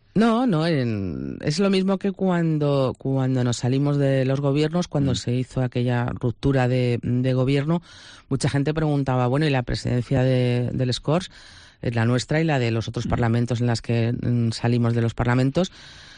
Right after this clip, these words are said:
Speaker 1: Eh, ese puesto nunca estuvo dentro de, de ese debate, dentro de esa, de esa negociación, porque, bueno, eh, lo que dijo Santiago Abascal, y es lo que hemos dicho nosotros,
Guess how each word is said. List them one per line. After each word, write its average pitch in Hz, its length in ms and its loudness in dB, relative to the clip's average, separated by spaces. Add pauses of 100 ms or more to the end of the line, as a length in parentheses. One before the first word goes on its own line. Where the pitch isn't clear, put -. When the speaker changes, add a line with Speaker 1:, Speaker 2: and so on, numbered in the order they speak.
(360)
Speaker 1:
Eh, 113 800 0
ese 131 220 0
puesto 147 280 0
nunca 139 300 0
estuvo 127 480 -2
dentro 120 480 0
de, 110 560 0
de 117 80 0
ese 113 220 -2
debate, 131 400 0
dentro 120 400 0
de 117 100 0
esa, 110 480 -2 (160)
de 123 120 -2
esa 123 160 0
negociación, 127 640 0 (580)
porque, - 220 -4
bueno, 131 340 2
eh, 110 680 -2
lo 110 220 0
que 107 480 0
dijo 113 220 -2
Santiago 113 320 0
Abascal, 151 420 0
y 147 80 2
es 110 140 -2
lo 113 60 -2
que - 80 -2
hemos 110 180 2
dicho 113 160 -6
nosotros, 127 480 0